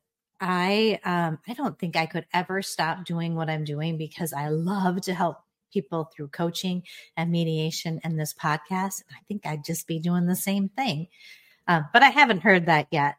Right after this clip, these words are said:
But so that's good to know. Then she had another one. This is a little, I mean, it's a little hard to think of, but it really gets you thinking. She said, "What if,"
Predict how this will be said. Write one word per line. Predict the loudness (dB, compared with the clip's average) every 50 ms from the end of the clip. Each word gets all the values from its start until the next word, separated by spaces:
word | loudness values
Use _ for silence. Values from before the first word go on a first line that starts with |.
| _ -8
But | -8 -6 -4 -2
so | 0 6
that's | 6 6 6 6 2 2
good | 2 2 2 2
to | 0 -2 -2
know. | -2 -2 -4 -4 -8 _ _ -20 -20 -20 -20 -20 _ _ _ _ _ _ _ -10
Then | -6 0 4 6 6 6 6 6 6 4 4 2 0 -2 -4 _ _ _ -8
she | -6 -2 -2
had | 0 0
another | 2 2 2 4 4 4
one. | 2 2 2
This | -2 0 0
is | 0 2 4 4
a | 6
little, | 6 8 8 8 6 6
I | 4
mean, | 0 0 0
it's | -2 -2
a | -2
little | -2 0 0 0 2
hard | 4 4 4 4
to | 2
think | -6 -8 -6 -6 -6
of, | -4 -4
but | -2 -2
it | -4 -4
really | -8 -10 -10 -6 -2 0 2 4 4 6 6 6 4 4 2 0 0 -2 -4 -8 _ _ -6
gets | -4 -4 -4 -4 -8 -14 -10
you | -8 -8 -8 -8
thinking. | -8 -8 -8 -8 _ -12 -16 -16 -14 -16
She | -16 -14
said, | -8 -6 -6 -6 -4
"What | -2 -2 0 0
if," | 0 -2 -2 -4